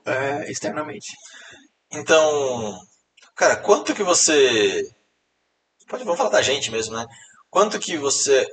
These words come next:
Speaker 2: quanto que esse, esse setor aí de cinco, cinco pessoas que você falou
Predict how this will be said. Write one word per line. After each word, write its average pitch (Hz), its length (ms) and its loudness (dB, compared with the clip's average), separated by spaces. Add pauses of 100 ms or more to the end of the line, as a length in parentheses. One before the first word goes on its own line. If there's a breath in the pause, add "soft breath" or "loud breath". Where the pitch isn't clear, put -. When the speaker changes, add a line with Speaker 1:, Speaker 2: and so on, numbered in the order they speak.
Speaker 2:
quanto - 300 -4
que 175 80 -4
esse, - 280 0
esse 123 200 0
setor 127 440 2
aí 113 380 2 (560)
de 98 580 -8 (840)
cinco, - 500 -8 (180)
cinco 120 220 -18
pessoas 107 460 -2
que - 60 -12
você 104 160 -8
falou 101 500 -2